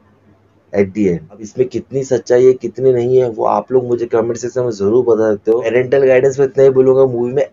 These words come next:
ऐसे violence के सीन से जो आप देखोगे तो आप डर भी जाओगे और आपके आंखों से आंसू भी निकल सकते हैं। और मैं इस पर्टिकुलर movie को rating दूंगा ten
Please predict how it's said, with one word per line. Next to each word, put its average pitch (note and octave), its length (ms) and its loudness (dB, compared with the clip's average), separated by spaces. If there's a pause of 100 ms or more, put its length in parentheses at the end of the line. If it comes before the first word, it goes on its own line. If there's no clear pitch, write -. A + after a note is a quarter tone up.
ऐसे A#2 260 0
violence G#2+ 580 -2
के C3 140 -6
सीन A#2+ 260 -8
से B2+ 180 2
जो A#2+ 320 0 (100)
आप G#3 240 -2 (680)
देखोगे C3 540 4
तो - 280 0
आप A#2 260 -2 (240)
डर A#2+ 240 2
भी C3+ 160 -2
जाओगे B2+ 340 4
और B2 420 0 (340)
आपके G2+ 300 -6
आंखों G#2+ 340 -6
से A#2+ 140 -8
आंसू F#2+ 460 -8
भी G#2+ 180 -8
निकल F#2 280 -6
सकते - 180 -20
हैं। - 40 -20 (920)
और F#2 100 -4
मैं B2 180 4
इस - 80 -2
पर्टिकुलर C3+ 280 0
movie C3+ 280 -4
को C3+ 80 0
rating C3 360 0
दूंगा C3 220 0 (260)
ten B2+ 360 -2